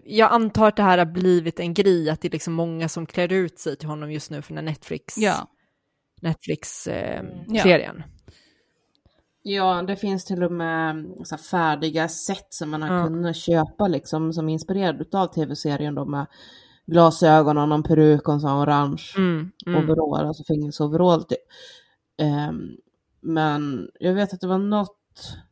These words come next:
Speaker 3: något företag nu som hade tagit ner sitt i alla fall, just för att det hade blivit så mycket kritik kring, kring det, liksom.
Speaker 2: Alltså, jag, jag har verkligen svårt att säga, mm, vad jag s-, vad jag står. Jag har inte en sån där magkänsla som är väldigt tydlig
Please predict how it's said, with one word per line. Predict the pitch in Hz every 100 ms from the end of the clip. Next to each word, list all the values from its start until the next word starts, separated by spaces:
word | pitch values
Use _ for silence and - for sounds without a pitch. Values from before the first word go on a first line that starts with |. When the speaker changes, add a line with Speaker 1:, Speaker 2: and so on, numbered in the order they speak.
| _
Speaker 3:
något | - 202 190
företag | 180 156 147 - 151
nu | -
som | -
hade | 151 156
tagit | 160 165
ner | 175 170
sitt | 160 - - -
i |
alla | 123 151
fall, | - 143
just | 151
för | 151
att |
det | 156
hade | 165
blivit | 165 170 160
så | -
mycket | 160 - 165
kritik | 175 - 180 - -
kring, | 180 175 180 185 185 185
kring | - 185 185
det, | 185
liksom. | - -
Speaker 2:
Alltså, | - 311
jag, | 311 294
jag | 311
har | 302 330 381
verkligen | 381 339 262
svårt | 262 220 208
att |
säga, | - 214 180 156 170 165 - _
mm, | - - - - - - _ _
vad | 208 165
jag | 160
s-, | - - - _ _ _ _ -
vad | 180 160
jag | 165
står. | - - - 175 160 202 302 _ _ _ _ _ _ _
Jag | - 202
har | 214
inte | 214 202 190
en | 190
sån | 190
där | 185
magkänsla | 175 160 - 185 180 160
som | 180 175
är |
väldigt | 160 160 156
tydlig | - 156 151